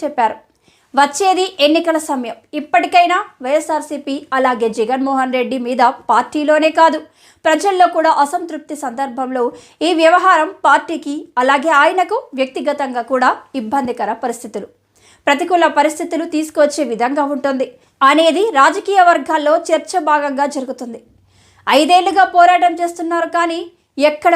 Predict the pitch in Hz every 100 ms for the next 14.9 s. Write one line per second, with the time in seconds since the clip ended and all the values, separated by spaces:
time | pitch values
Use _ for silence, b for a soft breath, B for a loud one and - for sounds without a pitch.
0 | 339 311 320 311 294 294 302 269 277 269
1 | 285 269 269 254 277 285 269 277 294 269
2 | 349 - 226 233 269 285 220 226 220 269
3 | 240 226 220 226 220 247 254 233 202 196
4 | 247 - _ 247 226 175 - _ b b
5 | b b 277 370 453 494 349 359 320 339
6 | 320 285 349 320 311 339 330 294 294 330
7 | 320 320 285 302 311 339 b b b b
8 | _ _ 247 262 381 427 392 370 381 403
9 | 381 370 330 320 339 339 339 - - 247
10 | 254 302 339 339 330 403 - _ _ 277
11 | 339 403 440 415 349 349 294 330 311 302
12 | 392 - 233 285 311 294 226 226 294 294
13 | 294 269 247 269 302 359 277 285 311 285
14 | 269 294 262 269 302 254 247 247 -